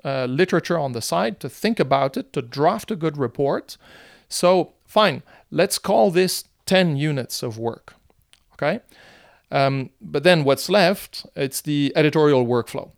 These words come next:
Okay, so what's the, uh, what's the editorial workflow? Well, you need somebody to, uh, certainly invite referees,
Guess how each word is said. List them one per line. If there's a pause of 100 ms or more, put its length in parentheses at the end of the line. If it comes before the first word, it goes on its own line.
Okay,
so
what's
the,
uh,
what's
the
editorial
workflow?
Well,
you
need
somebody
to,
uh,
certainly
invite
referees,